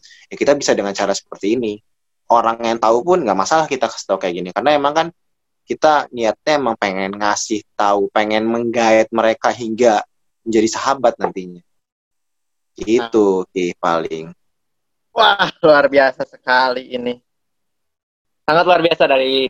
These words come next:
Speaker 2: Kang Bahana ya. Tapi kurang seru nih kalau kita ngobrol berdua aja, Kang Bahana.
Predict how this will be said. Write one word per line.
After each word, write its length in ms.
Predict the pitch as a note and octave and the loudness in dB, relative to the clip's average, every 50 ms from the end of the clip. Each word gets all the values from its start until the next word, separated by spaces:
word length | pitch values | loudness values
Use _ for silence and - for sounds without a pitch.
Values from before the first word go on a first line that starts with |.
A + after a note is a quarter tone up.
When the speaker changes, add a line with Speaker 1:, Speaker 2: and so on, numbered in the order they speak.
| - _ | -4 _
Speaker 2:
Kang 220 | - B2+ B2 B2 B2 | -2 -2 -2 0 -2
Bahana 400 | A#2+ - B2 B2 B2+ C3+ C3+ C3 | -2 0 0 0 0 2 4 4
ya. 140 | C3 C3 - _ _ _ _ _ _ _ _ _ _ _ _ _ _ _ _ _ _ _ _ | 4 2 0 _ _ _ _ _ _ _ _ _ _ _ _ _ _ _ _ _ _ _ _
Tapi 400 | _ - - _ _ C3 C3 C3 B2+ B2+ B2+ B2+ B2+ B2+ B2+ B2 B2+ B2 A#2+ A#2+ A#2 A#2+ A#2+ - - _ _ _ _ _ _ _ _ _ | _ -8 -8 _ _ -10 -8 -6 -6 -4 -4 -2 -2 -2 -2 0 0 0 -2 -2 -4 -6 -10 -14 -16 _ _ _ _ _ _ _ _ _
kurang 240 | - G3+ G#3+ A3+ A#3 | 2 4 4 4 2
seru 300 | - C4 A#3 G3+ G3 E3+ | 2 2 4 4 4 4
nih 100 | D#3+ C#3 | 4 2
kalau 300 | - - C3 C3+ C3+ - | 2 2 2 2 2 0
kita 180 | - C#3 - D#3+ | -4 -6 -4 -4
ngobrol 320 | F3 F3+ E3 D3+ D3 C#3 | -4 -2 0 -2 0 0
berdua 380 | C#3 C3+ C3 C3 B2+ B2 B2+ C3 | 0 -2 2 2 4 4 4 2
aja, 220 | C3 C3+ C3+ A#2+ | 2 2 0 0
Kang 180 | - A#2 A#2 A2+ | 0 -6 -12 -12
Bahana. 400 | A#2 A#2 A#2 A#2 B2+ C3 B2 | -14 -14 -10 -4 -2 -2 -2